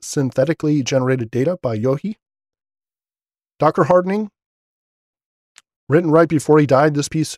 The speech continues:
shares insights Steve Jobs wanted to pass on as his life learnings. This thing is really,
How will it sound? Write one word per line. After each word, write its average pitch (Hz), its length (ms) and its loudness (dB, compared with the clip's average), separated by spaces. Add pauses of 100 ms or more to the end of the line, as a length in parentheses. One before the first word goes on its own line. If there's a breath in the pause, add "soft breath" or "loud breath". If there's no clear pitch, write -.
shares 147 380 -2
insights 151 480 -4
Steve 160 420 -6 (160)
Jobs 135 460 -2
wanted 135 400 -2
to - 120 -10
pass 139 320 -8
on 123 320 -4 (360)
as 135 180 0
his 117 180 -8
life 120 320 -2
learnings. 120 480 -6
This 143 180 -6
thing 123 160 -6
is 107 260 -14 (420)
really, 127 520 0